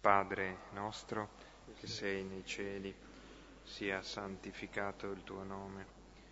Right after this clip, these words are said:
Venga il tuo regno, sia fatta la tua volontà, come in cielo, così in terra.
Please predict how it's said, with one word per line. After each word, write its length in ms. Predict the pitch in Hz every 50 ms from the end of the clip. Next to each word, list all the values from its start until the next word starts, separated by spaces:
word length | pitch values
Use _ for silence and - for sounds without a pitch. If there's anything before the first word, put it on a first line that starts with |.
| - - - - - - 123 120
Venga 500 | 120 104 101 98 98 95 95 98 95 95
il 240 | 98 95 92 - -
tuo 240 | - 98 95 95
regno, 480 | 95 95 98 98 98 98 95 95 95 95 - - - - - - - -
sia 320 | - - - - 104 101 95
fatta 580 | 90 - - 101 98 98 - - - 101 98 98
la 120 | 95 95
tua 380 | - - - 104 98 95 98 95
volontà, 640 | 92 95 95 95 92 92 92 - - 95 92 92 - - - - - - - - - - - - - - - - - -
come 320 | - 104 98 98 98 98
in 100 | 95 95
cielo, 600 | - - - 104 101 98 98 98 98 98 95 92 -
così 420 | - - 101 98 95 101 98 98
in 180 | 95 98 95 90
terra. 440 | - 95 92 92 92 92 92 92 90